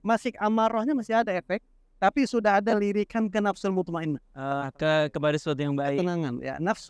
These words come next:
Speaker 1: nafsu ketenangan.
Speaker 2: Walaupun dia masih ada keterikatan sama sesuatu
Speaker 1: Betul.
Speaker 2: yang buruk.
Speaker 1: Artinya nafsunya ini udah, udah mengarah, a-, liarnya masih ada. Amarah itu anggaplah liar. Terus mutmainnah itu jinak. Ke jinaknya sudah mulai deh, ke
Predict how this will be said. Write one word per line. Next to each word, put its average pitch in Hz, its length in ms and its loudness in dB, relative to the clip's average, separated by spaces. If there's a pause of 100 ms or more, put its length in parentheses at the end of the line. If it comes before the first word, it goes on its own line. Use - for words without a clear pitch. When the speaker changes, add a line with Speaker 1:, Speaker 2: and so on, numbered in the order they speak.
Speaker 1:
nafsu 226 320 -2
ketenangan. 180 480 -4
Speaker 2:
Walaupun 180 400 2
dia 208 80 2
masih 202 240 0
ada 170 120 0
keterikatan 175 760 -2
sama 160 240 -2
sesuatu 151 240 0
Speaker 1:
Betul. 165 160 -2
Speaker 2:
yang 156 120 -4 (440)
buruk. 160 240 0
Speaker 1:
Artinya 240 320 0
nafsunya 214 480 0
ini 254 80 2
udah, 208 240 0 (480)
udah 196 240 0
mengarah, 196 440 0 (200)
a-, 190 240 -2
liarnya 240 400 2
masih 214 240 -2
ada. 127 160 -6 (160)
Amarah 202 400 2
itu 220 160 0
anggaplah 190 320 -2
liar. 135 320 -2 (720)
Terus 233 240 2
mutmainnah 220 560 2
itu 226 80 -6
jinak. 175 280 0 (520)
Ke 175 80 -8
jinaknya 202 400 -2
sudah 175 240 0
mulai 147 320 0
deh, 127 100 -14
ke - 300 -20